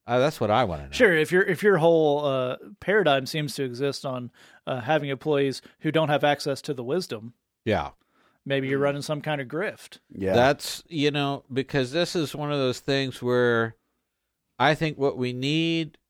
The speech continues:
Speaker 1: for our podcast listeners to do, everybody, we're gonna, we're gonna go on strike.
Speaker 4: Yeah.
Speaker 1: That's, uh, that's, g-, that's, that's obvious.
Speaker 4: Yeah.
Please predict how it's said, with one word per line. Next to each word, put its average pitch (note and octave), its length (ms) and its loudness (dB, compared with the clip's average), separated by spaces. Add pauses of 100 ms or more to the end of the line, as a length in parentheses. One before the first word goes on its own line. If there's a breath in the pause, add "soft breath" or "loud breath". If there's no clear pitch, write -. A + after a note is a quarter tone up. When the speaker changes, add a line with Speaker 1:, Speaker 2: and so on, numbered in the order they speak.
(120)
Speaker 1:
for A#2 460 0
our A2+ 420 2 (140)
podcast D#3 420 0
listeners D3+ 600 -4
to - 100 -18
do, G2 520 -2 (280)
everybody, B2+ 880 2 (640)
we're A#2+ 160 2
gonna, B2 460 0 (100)
we're A#2+ 120 -4
gonna B2+ 180 -2
go A2+ 120 4
on G2+ 120 2
strike. D#2+ 500 -4
Speaker 4:
Yeah. F#2+ 160 -2
Speaker 1:
That's, F#2+ 200 -2
uh, G2 120 -2
that's, A#2 260 0
g-, G#2+ 180 -8
that's, A#2+ 400 -2 (100)
that's A#2+ 220 2
obvious. D#2 500 -6
Speaker 4:
Yeah. F2+ 220 -2